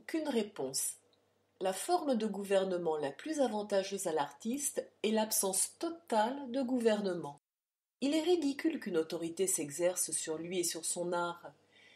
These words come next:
Il a été affirmé que, sous le despotisme, des artistes ont fait des choses charmantes. Cela n'est pas tout à fait vrai. Des artistes ont rendu visite à des despotes,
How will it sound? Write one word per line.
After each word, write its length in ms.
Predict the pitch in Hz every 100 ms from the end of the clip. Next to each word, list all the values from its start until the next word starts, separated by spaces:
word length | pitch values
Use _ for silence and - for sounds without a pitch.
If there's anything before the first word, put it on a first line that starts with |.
| _ _
Il 140 | 254 311
a 80 | 339
été 300 | 277 294 220
affirmé 760 | 165 - 185 175 196 247 254
que, 320 | - 180 165 -
sous 180 | - 320
le 140 | 269
despotisme, 880 | 175 165 - 147 - 285 302 214 180 - - -
des 220 | 208 185
artistes 340 | 165 - 247
ont 60 | 190
fait 160 | - 165
des 120 | 160
choses 320 | - 233 226
charmantes. 720 | - 214 208 214 214 208 - 175 170 _ _ _ _ _ -
Cela 340 | - 320 370 294
n'est 80 | 220
pas 160 | 269
tout 160 | 285 202
à 80 | 185
fait 220 | - 175
vrai. 420 | 165 170 170 165 - _ _ _ _ _ _ -
Des 240 | 202 285
artistes 340 | 339 339 370 -
ont 100 | 220
rendu 300 | 202 190 190
visite 460 | 180 220 262 254
à 60 | 180
des 100 | 151
despotes, 800 | 147 165 - - 247 240 233 -